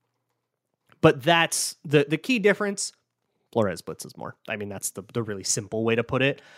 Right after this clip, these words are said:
But the reason he, or because he blitzes more, or maybe to enable blitzing more, he runs a lot more man coverage, a lot more zero.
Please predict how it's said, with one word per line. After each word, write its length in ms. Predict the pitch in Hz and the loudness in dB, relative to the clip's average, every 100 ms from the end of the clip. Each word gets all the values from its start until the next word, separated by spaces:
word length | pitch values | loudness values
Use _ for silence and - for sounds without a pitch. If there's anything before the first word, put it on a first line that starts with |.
| - _ | -20 _
But 340 | 127 135 120 - - | 4 8 8 6 0
the 100 | 147 | 4
reason 460 | 139 190 170 170 147 | 8 8 6 2 -2
he, 320 | 156 123 143 _ - 139 - | -4 -6 -8 _ -20 -20 -2
or 140 | 165 147 | 4 4
because 600 | 165 143 - 262 254 - | 2 -8 -2 0 0 -2
he 140 | 202 | -4
blitzes 440 | 147 143 - 120 | -2 -2 -4 -8
more, 240 | 120 117 117 | -6 -4 -4
or 120 | 123 | -2
maybe 240 | 131 127 120 | -2 -2 -4
to 180 | 123 | -8
enable 340 | 113 151 156 135 | -2 2 4 2
blitzing 380 | 123 113 120 113 | 0 -4 -6 -6
more, 340 | 110 107 104 - _ | -4 -6 -8 -14 _
he 120 | 127 | 0
runs 220 | 131 127 | 2 2
a 40 | 117 | -2
lot 320 | 110 123 - | 2 2 2
more 140 | 139 | -2
man 220 | 135 127 127 | 0 -2 -2
coverage, 340 | 131 120 110 | -4 -4 -4
a 40 | |
lot 220 | 104 110 135 | -2 -2 -2
more 200 | 131 123 | -4 -4
zero. 500 | 120 123 120 117 | -2 2 2 2